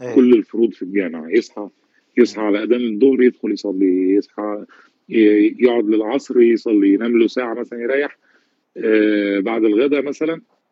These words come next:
Speaker 2: ويدخ-، يخرج يصلي المغرب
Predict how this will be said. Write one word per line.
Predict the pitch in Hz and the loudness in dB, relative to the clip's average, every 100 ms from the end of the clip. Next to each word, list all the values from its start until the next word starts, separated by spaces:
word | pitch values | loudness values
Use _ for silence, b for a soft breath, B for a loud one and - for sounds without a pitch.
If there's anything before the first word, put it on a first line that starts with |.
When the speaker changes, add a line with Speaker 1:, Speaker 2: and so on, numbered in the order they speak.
| _ _ _ _ _ _ _ | _ _ _ _ _ _ _
Speaker 2:
ويدخ-، | 110 107 107 110 139 | 2 4 6 2 0
يخرج | 120 113 113 | -4 0 0
يصلي | 101 101 123 | 0 0 -2
المغرب | 120 131 147 160 | -2 -2 -2 -2